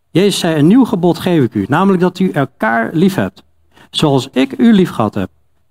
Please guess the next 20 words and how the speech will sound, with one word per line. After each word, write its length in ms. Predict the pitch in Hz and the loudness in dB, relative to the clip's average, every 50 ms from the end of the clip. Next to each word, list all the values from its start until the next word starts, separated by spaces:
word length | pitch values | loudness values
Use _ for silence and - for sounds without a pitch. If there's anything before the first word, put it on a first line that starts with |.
| _ _ _ | _ _ _
moet 200 | - 135 143 - | -2 0 0 0
u 140 | 147 156 151 | 0 0 2
ook 160 | 180 208 202 | 0 0 0
elkaar 340 | 202 185 - - 190 185 175 | -2 -4 -2 -2 -2 0 0
lief 160 | 147 123 113 | 0 -2 -2
hebben." 300 | - 98 95 95 95 - _ _ _ _ _ _ _ _ _ _ _ | -4 -6 -8 -8 -10 -14 _ _ _ _ _ _ _ _ _ _ _
En 140 | - - 123 | -2 0 2
in 60 | 131 | 2
Johannes 280 | 135 131 127 120 120 | 4 2 2 0 -2
vijftien 400 | - - 156 175 175 165 - - | -2 -4 -2 -2 -4 -4 -4 -2
zegt 140 | 139 143 139 | 0 0 2
Jezus, 240 | 139 135 135 131 120 | 2 2 2 2 2
"Niemand 440 | 117 117 127 165 226 233 226 202 - | 2 2 4 4 4 4 2 2 0
heeft 240 | - 165 151 - - | 0 -2 -2 0 -2
een 140 | 123 117 - - - - _ _ | -2 -2 -2 -6 -16 -20 _ _
grotere 560 | - - - - 185 208 220 202 175 156 151 | -10 -6 -2 0 2 2 2 2 2 0 2
liefde 280 | 143 147 156 143 131 131 | 2 2 2 2 0 0
dan 180 | 123 117 110 | 0 0 0
deze, 420 | 110 120 127 131 127 123 127 123 123 _ _ _ _ _ _ _ _ | 0 2 2 2 0 0 -2 -4 -6 _ _ _ _ _ _ _ _
namelijk 500 | - 110 131 156 165 170 170 156 165 165 | -2 0 0 2 2 2 2 0 0 -2